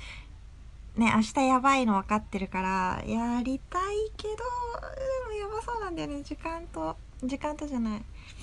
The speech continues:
うん、場所と確保が、場所と人の確保がね、本当にちょっとやばい。<laughs> ごめん。無理かもしれん。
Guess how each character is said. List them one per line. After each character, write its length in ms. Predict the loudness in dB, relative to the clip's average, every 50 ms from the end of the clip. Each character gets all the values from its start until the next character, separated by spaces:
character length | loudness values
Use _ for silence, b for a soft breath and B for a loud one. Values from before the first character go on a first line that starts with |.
| B B B B B -6 0
う 60 | 2
ん、 220 | 4 6 6 4 4
場 100 | 2 0
所 120 | -2 -4
と 120 | -4 -6
確 300 | -6 -6 -8 -6 -4 -2
保 140 | -2 -2 -2
が、 220 | -2 -2 -4 -4 -6 -10 -12 -14 -14 -10 -4
場 120 | -2 -2 0
所 160 | 0 -2 -2
と 100 | -2 -4
人 220 | -4 -2 -2 -2
の 100 | -2 -2
確 260 | -2 -2 -2 0 0 0
保 120 | 0 2
が 120 | 0 0
ね、 140 | 2 2 4
本 260 | 4 4 4 4 2
当 120 | 2 2 4
に 340 | 4 6 6 4 4 0 -4 -10 -14 -14 -14 -14 -10
ち 80 | -8 -8
ょ 60 | -8
っ 20 |
と 320 | -6 -6 -6 -6 -6 -6 -4 -2
や 160 | -2 -2 0
ば 160 | 0 0 -2
い。 100 | -2 -6 -10 -6 -2
<laughs> 600 | 4 6 8 10 12 12 12 12 10 8 B B B B B B B B B B B -4
ご 100 | 0 2
め 200 | 2 4 2 2
ん。 100 | 0 -2 -6 -12 -14 B B B B B B B B -14 -14 -12 -12 -10 -4 0
無 100 | 2 2
理 100 | 2 2
か 120 | 0 -2
も 120 | -2 -2 -2
し 120 | -4 -4
れ 80 | -4 -6
ん。 160 | -6 -8